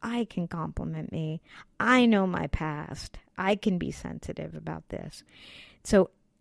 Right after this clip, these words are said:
those times where it does rear up is the perfect mirror of what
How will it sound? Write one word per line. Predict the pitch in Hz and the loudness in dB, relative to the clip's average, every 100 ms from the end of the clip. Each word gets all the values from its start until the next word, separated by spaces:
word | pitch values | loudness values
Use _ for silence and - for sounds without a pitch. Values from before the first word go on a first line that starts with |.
| _ | _
those | 196 208 202 190 185 - | 6 10 10 8 4 -4
times | - 226 233 254 277 269 262 | 0 4 6 8 6 4 2
where | 254 202 180 170 | 0 2 4 4
it | - | 0
does | - 185 220 | 2 2 2
rear | 233 247 247 | 0 0 2
up | 247 247 - - - - - - _ _ _ | 2 0 -2 -8 -10 -18 -20 -20 _ _ _
is | 180 180 170 - | 0 0 -2 -6
the | 190 175 | -8 -4
perfect | - 196 - 185 - - - | 0 0 0 -4 -4 -10 -8
mirror | 190 190 180 202 233 254 | -2 0 2 2 2 2
of | 185 | 0
what | 185 175 - | 4 4 4